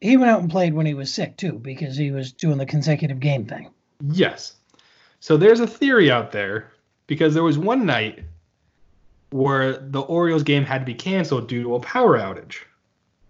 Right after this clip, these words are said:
Speaker 2: And the conspiracy theory goes, the power outage was man-caused by the owner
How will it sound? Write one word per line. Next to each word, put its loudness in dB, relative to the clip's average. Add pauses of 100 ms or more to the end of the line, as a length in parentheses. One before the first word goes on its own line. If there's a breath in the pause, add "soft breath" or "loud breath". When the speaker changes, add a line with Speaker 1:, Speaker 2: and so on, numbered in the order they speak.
(880)
Speaker 2:
And -6
the -14
conspiracy 0
theory 0
goes, -6 (640)
the 2
power 4
outage 0
was -6
man-caused -2
by -4
the -8
owner -2